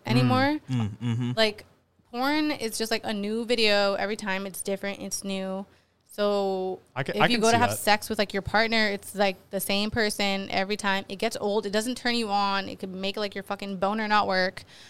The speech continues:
Speaker 2: Like, there's so many things.
Speaker 1: Yeah.
Speaker 2: Yeah, so, mm.
Speaker 1: I don't want, I don't mean to go off the rails, but have you guys ever watched porn with a person that you're dating?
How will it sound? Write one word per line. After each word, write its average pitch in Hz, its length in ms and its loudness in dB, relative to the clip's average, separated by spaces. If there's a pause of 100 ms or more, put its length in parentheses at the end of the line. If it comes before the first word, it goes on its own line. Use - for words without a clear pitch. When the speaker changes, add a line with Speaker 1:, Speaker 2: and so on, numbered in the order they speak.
(360)
Speaker 2:
Like, 190 440 2
there's 202 240 -2
so 240 180 2
many 233 160 -2
things. - 720 -12
Speaker 1:
Yeah. 110 240 0 (160)
Speaker 2:
Yeah, - 240 -6
so, - 300 -6 (460)
mm. 175 120 -10 (340)
Speaker 1:
I 113 60 0
don't 160 120 6
want, 165 140 4
I 143 60 4
don't 165 120 4
mean 175 80 0
to 131 80 -6
go 120 80 2
off 117 160 2
the 101 80 -4
rails, 107 240 -2
but 98 100 -6
have 117 160 -4
you 147 60 -6
guys 147 160 0
ever 120 140 0
watched 120 240 -2
porn 120 260 -2
with 107 180 -4
a 107 60 -6
person 107 260 -6
that 104 60 -6
you're 107 100 -6
dating? 131 320 -6